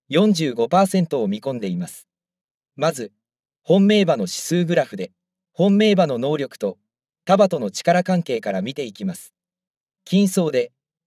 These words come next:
今回の競争条件に近いレースでの最高の指数となっているのは、四走前の指数の六十六で、連帯目安の黄色線を三十一上回っています。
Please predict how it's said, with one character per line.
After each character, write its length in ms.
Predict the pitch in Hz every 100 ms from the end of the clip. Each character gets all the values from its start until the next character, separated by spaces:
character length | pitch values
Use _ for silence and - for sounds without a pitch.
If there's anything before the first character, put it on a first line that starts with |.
| _
今 200 | 202 214
回 200 | 190 151
の 120 | 104
競 180 | 98 170
争 240 | 185 196 180
条 200 | 196 180
件 200 | 143 107
に 120 | 92
近 260 | - 175
い 80 | 175
レ 140 | 143 151
ー 40 |
ス 120 | -
で 80 | 127
の 100 | 107
最 280 | 92 147 190
高 180 | 202 190
の 60 |
指 100 | 185
数 280 | - - 170
と 120 | 127
な 120 | 110
っ 20 | -
て 140 | 104
い 80 | 95
る 100 | 107
の 120 | 92
は、 140 | 85 - _ _ _
四 220 | 127 170 208
走 240 | 214 208
前 200 | 196 196
の 80 | 160
指 80 | -
数 300 | - 156 139
の 120 | 104
六 240 | 107 165
十 200 | 156 170
六 220 | 147 127
で、 160 | 104 95 _ _ _ _ _
連 260 | - 165 196
帯 180 | 196 190
目 100 | 190
安 220 | 190 -
の 140 | 127 104
黄 200 | 143 165
色 120 | 160
線 240 | 143 123
を 160 | 101 - _ _ _
三 280 | 165 196
十 180 | 180 175
一 260 | 139 - 107
上 180 | 113 147
回 180 | 147
っ 20 | 151
て 160 | -
い 100 | 90
ま 80 | 87
す。 200 | - -